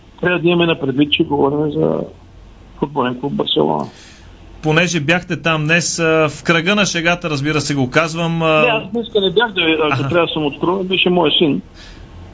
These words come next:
Speaker 2: Добре, до-, той д-, дали е, ако е засекал Левандовски някъде по коридорите, шегувам се, разбира се.
Speaker 1: Нима е, не го е, не го е засекал все още.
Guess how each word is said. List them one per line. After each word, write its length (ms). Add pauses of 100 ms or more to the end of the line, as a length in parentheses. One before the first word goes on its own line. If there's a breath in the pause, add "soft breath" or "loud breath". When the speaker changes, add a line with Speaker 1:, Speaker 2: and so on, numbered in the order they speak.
(360)
Speaker 2:
Добре, 360
до-, 180 (260)
той 260
д-, 220
дали 320
е, 200
ако 280
е 40
засекал 500
Левандовски 760
някъде 420
по 120
коридорите, 640 (100)
шегувам 380
се, 160
разбира 320
се. 140
Speaker 1:
Нима 100
е, 80
не 60
го 140
е, 920 (180)
не 60
го 180
е 60
засекал 520
все 140
още. 360